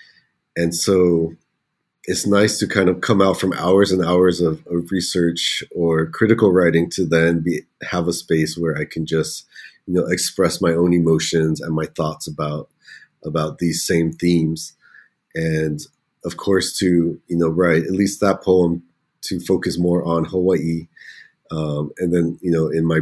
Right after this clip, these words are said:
previous work to focus on Guam, which are, are places that are not often, uh, written about, um, or studied within the larger field of,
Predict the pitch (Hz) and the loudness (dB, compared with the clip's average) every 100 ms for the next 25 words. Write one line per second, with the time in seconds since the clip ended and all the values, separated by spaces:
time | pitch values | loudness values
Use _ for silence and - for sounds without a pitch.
0 | 80 98 90 82 - 80 - - 82 78 | 0 0 0 0 -2 -4 -4 -4 -2 -2
1 | 80 76 76 80 78 76 78 76 82 76 | -6 -4 -2 0 0 0 -2 -2 -2 -2
2 | 80 - 98 - 113 110 92 87 82 82 | -4 -4 -4 2 2 2 0 2 4 2
3 | 82 - 85 80 - 82 78 82 _ - | 0 -2 -6 -6 -4 -2 -2 -6 _ -12
4 | 78 76 87 87 87 80 73 73 78 _ | -8 -4 -4 -2 -2 -2 -2 -4 -6 _
5 | - - - - _ _ - 71 69 67 | -20 -20 -20 -20 _ _ -14 -10 -10 -10
6 | - 90 - - 85 82 80 78 87 78 | -4 -2 -2 0 2 2 0 0 0 0
7 | 76 76 73 76 - 80 73 73 69 73 | 0 -2 -2 -6 -4 -2 -2 -4 -10 -12
8 | - | -18